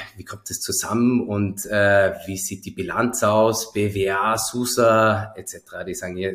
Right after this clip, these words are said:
da ist ja keine Substanz.“ Und das ist der große Unterschied zwischen Einzelhandel und E-Commerce ist ja folgender. Im Einzelhandel hast du relativ gesehen weit mehr Kapital gebunden in der Miete und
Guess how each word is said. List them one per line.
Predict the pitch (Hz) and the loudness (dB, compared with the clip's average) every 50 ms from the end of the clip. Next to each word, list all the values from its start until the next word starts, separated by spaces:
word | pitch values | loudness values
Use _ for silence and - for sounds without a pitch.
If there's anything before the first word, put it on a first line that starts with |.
| - | -6
da | - - | -10 -14
ist | 90 90 | -8 -6
ja | 107 104 | -6 -6
keine | 101 101 98 98 | -4 -4 -4 -4
Substanz.“ | - - 95 - - 120 110 - - - - - - _ _ _ _ _ _ _ _ _ _ _ _ _ - | -4 -6 -8 -4 -2 -2 -2 -2 -2 -6 -8 -8 -12 _ _ _ _ _ _ _ _ _ _ _ _ _ 0
Und | 113 104 107 104 101 101 104 95 101 - - - - | 4 6 6 8 8 6 6 4 2 -4 -8 -10 -6
das | 110 104 - | -2 -2 0
ist | 143 - - | 0 0 0
der | 120 107 | -2 -2
große | - 95 113 120 - - 101 | -2 -4 -6 -4 -4 -2 -2
Unterschied | 113 127 120 - - - 120 - - | -2 -2 -2 -2 -2 -2 -2 -4 -4
zwischen | - 120 117 - - - | -4 -4 -2 -2 -4 -4
Einzelhandel | - 107 120 120 - - 117 101 104 113 120 135 131 151 156 143 - - | -4 -4 -4 -2 -4 -4 -2 -2 0 0 0 0 0 0 0 -2 -2 -6
und | - 95 95 - | -8 -8 -2 0
E-Commerce | 120 123 123 - 117 131 151 156 151 - 110 | 0 0 0 0 -2 0 0 -2 -2 -2 -4
ist | 98 | -4
ja | 104 98 | -4 -4
folgender. | - - - 92 117 135 123 107 90 87 92 95 113 120 - - - - - - - _ _ | -6 -8 -6 -6 -4 -4 -2 -4 -2 0 0 0 0 -2 -6 -12 -20 -20 -20 -20 -20 _ _
Im | - 110 107 | -6 -6 -2
Einzelhandel | - - 127 127 - - 123 110 123 127 127 143 139 127 | -2 0 0 0 0 -2 0 0 0 0 0 0 0 0
hast | 117 113 - - | 0 0 0 0
du | 123 120 120 117 - - - | 2 2 2 2 -2 -6 -12
relativ | 95 92 87 117 151 180 160 - - 107 - - - | -8 -2 2 2 4 2 2 0 -4 -6 -8 -6 -8
gesehen | - 87 - - 90 90 92 98 - - - - _ _ _ _ _ _ | -8 -8 -6 -4 -2 -2 -2 -2 -4 -4 -6 -10 _ _ _ _ _ _
weit | - 90 85 - - 104 - - 123 139 147 - - | -14 -14 -10 -8 -8 -6 -4 0 0 0 0 0 0
mehr | 107 117 127 127 | 2 4 4 4
Kapital | 123 113 107 - - 104 101 101 101 | 2 -2 -4 0 2 2 2 2 2
gebunden | 95 95 - 104 104 107 107 104 95 87 87 - _ _ | 0 -2 -2 0 0 0 0 -2 -4 -6 -8 -12 _ _
in | 104 90 | -6 -4
der | 90 90 | -4 -2
Miete | 92 92 101 131 - - - 156 185 185 - - _ _ _ _ _ _ _ _ _ _ | -2 -2 -2 -2 -2 -2 -2 -2 -2 -4 -10 -14 _ _ _ _ _ _ _ _ _ _
und | - 104 120 123 147 139 - - - | 2 4 6 6 4 2 -2 -6 -10